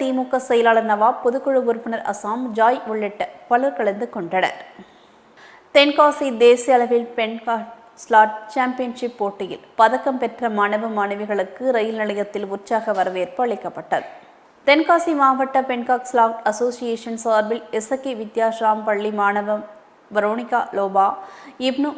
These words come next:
உமார் ரலி இஸ்லாமிக் பள்ளி சல்மா, நுஹாமர் மரியம், அஷ்ரத் இப்னு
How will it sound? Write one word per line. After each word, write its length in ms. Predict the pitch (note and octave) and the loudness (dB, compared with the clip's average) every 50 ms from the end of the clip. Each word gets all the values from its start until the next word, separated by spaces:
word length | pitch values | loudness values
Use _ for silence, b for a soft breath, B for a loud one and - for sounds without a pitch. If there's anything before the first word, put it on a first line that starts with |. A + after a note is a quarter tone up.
| - A#3 | -6 -2
உமார் 260 | A3 A3 A3 A3 - G#3+ G#3 G3 G3 | 2 2 2 2 0 -4 -4 0 0
ரலி 220 | G3 G3+ G#3 A3+ A#3 - - G#3 | 0 0 0 -2 -6 -8 -10 -10
இஸ்லாமிக் 520 | G3+ - G#3 G3 F#3+ G3+ A#3+ B3 B3 - - - | -2 2 2 2 2 2 -2 -8 -10 -6 -2 0
பள்ளி 260 | C4 C4+ C4+ C4+ C4+ C4 C4+ - | 2 2 2 -2 -4 -6 -6 -4
சல்மா, 380 | - A3+ G#3+ G#3+ G#3 G#3 G#3 G#3 G#3 - B B B B B B B B B - A3 | -2 -2 0 0 0 0 0 -2 -4 -8 B B B B B B B B B -8 -6
நுஹாமர் 560 | A3+ A3+ G#3+ C4+ C4+ C#4 C4+ C4+ C4 B3+ - - G#3+ | -4 0 4 6 6 6 4 2 -2 -4 -4 -4 -2
மரியம், 400 | G3+ G3+ G3 G3 G#3 G#3 A3+ C4+ D4 B B B B B B - - | -2 -2 0 -2 -2 -2 -2 -4 -8 B B B B B B 4 4
அஷ்ரத் 420 | A#3 A#3 - - D4 C#4 C#4 - A#3 G#3+ | 4 4 4 0 0 0 0 -2 -8 -8
இப்னு 260 | G#3 G#3 - G#3+ A#3 | -8 -6 -6 -6 -6